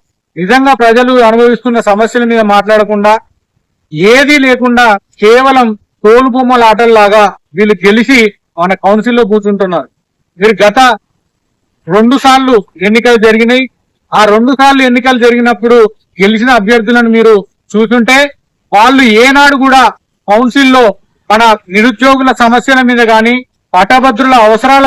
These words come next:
గురించి గాని, యూనివర్సిటీల అవసరాల గురించి గాని, ఐఐఎం, ఎన్ఐటి లాంటి కారిడార్లను, ఐటీ కారిడార్లను తీసుకొచ్చే ఎలాంటి విషయాల పట్ల కూడా కౌన్సిల్లో మాట్లాడలేదు.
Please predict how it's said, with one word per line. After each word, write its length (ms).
గురించి 260
గాని, 340
యూనివర్సిటీల 680
అవసరాల 480
గురించి 260
గాని, 200
ఐఐఎం, 500
ఎన్ఐటి 400
లాంటి 380
కారిడార్లను, 540
ఐటీ 260
కారిడార్లను 580
తీసుకొచ్చే 480
ఎలాంటి 600
విషయాల 600
పట్ల 300
కూడా 360
కౌన్సిల్లో 680
మాట్లాడలేదు. 680